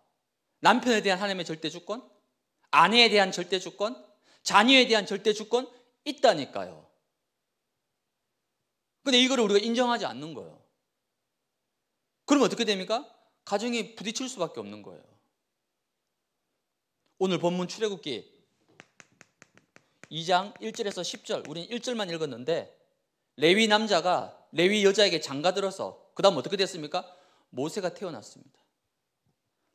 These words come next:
모세가 태어났을 때 바로 왕이 뭐라고 합니까? 이 이스라엘 민족들이 막 기하급수적으로 막 인구들이 늘어나니까 위협을 느낀 거죠. 왜? 이 이스라엘 백성들이 막 반역과 폭동을 일으키면 나라가 위험할 수도 있겠다. 그래서 어떻게 합니까?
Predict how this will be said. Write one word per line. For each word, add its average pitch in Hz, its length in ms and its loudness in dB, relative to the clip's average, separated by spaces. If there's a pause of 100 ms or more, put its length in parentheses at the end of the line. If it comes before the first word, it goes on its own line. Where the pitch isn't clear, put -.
모세가 202 420 2
태어났을 185 480 0
때 165 500 0
바로 156 220 2
왕이 190 240 4
뭐라고 139 260 0
합니까? 107 420 -6 (640)
이 202 320 0
이스라엘 208 380 4
민족들이 190 420 -4
막 - 420 -10
기하급수적으로 220 800 0
막 190 400 -6
인구들이 196 400 -10
늘어나니까 196 760 -6 (220)
위협을 220 400 2
느낀 165 260 -4
거죠. 107 220 -8
왜? - 460 0 (320)
이 247 280 2
이스라엘 214 260 2
백성들이 190 420 -2
막 - 280 -8
반역과 196 460 0
폭동을 240 460 -4
일으키면 175 460 -6
나라가 196 280 4
위험할 226 360 -2
수도 - 180 -10
있겠다. 110 520 -10
그래서 165 160 -8
어떻게 147 200 -6
합니까? 113 380 -8